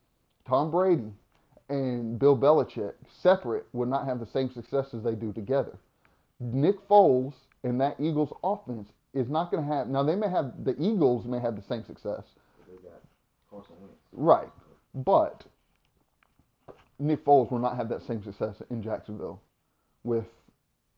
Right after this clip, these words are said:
Speaker 1: you know, two or three s-, talents on that roster.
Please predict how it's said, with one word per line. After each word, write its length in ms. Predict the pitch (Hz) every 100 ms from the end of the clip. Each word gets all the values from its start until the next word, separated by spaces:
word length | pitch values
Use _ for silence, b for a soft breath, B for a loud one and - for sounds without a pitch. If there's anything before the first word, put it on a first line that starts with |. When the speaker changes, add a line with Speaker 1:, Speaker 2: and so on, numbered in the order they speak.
| _ 131
Speaker 1:
you 80 |
know, 260 | 113 104 - 120 _ - _ _ _ _ _ _ - -
two 140 | - 147
or 120 | 113
three 380 | - 113 117 101 - _ _ _
s-, 80 | _ _ -
talents 420 | 117 107 98 - _ b b b
on 160 | 117 110
that 140 | 107
roster. 420 | 110 98 - -